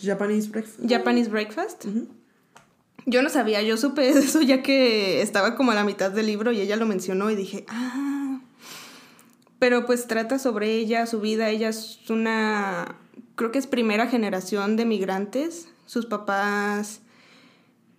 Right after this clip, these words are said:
Speaker 2: eh, no recuerdo, creo que su, su mamá, no sé si era nada más su mamá.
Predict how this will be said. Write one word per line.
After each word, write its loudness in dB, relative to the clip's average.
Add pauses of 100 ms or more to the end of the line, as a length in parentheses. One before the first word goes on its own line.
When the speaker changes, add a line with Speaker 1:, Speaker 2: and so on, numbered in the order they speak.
(360)
Speaker 2:
eh, 0
no 4
recuerdo, 0
creo 2
que -2
su, 0
su -2
mamá, -2 (540)
no 0
sé -2
si -2
era 0
nada 0
más -2
su -2
mamá. 0